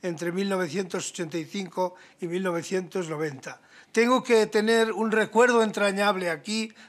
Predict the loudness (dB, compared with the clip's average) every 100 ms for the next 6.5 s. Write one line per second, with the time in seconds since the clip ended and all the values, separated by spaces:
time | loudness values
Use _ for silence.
0 | 0 2 2 0 -4 -4 -2 -2 0 4
1 | 4 4 2 -4 -18 -8 -4 -4 -4 -2
2 | 0 2 2 2 2 2 2 -2 -4 -4
3 | -4 -2 -2 -2 -4 -12 -20 -8 -6 -4
4 | -4 -4 -4 -4 -2 -4 0 0 0 -4
5 | -4 -2 -2 -4 -8 -6 -4 -2 -2 0
6 | 0 -2 -8 -18